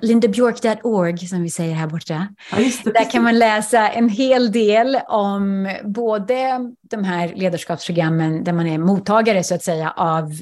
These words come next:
Speaker 1: Leadership Excellence, eller den här Leader of Leaders.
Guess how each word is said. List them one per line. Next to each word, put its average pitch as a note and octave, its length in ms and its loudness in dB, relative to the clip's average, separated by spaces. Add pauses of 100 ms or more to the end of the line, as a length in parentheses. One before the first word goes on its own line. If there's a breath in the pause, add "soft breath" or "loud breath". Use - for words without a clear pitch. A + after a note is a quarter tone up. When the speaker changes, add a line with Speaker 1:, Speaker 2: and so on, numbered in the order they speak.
(120)
Speaker 1:
Leadership E3+ 500 -2
Excellence, F3+ 600 -4 (580 loud breath)
eller F#3 600 4
den F3+ 140 -2
här D#3 240 -4
Leader D#3+ 580 -4
of C#3+ 260 -4 (200)
Leaders. D#3 500 -6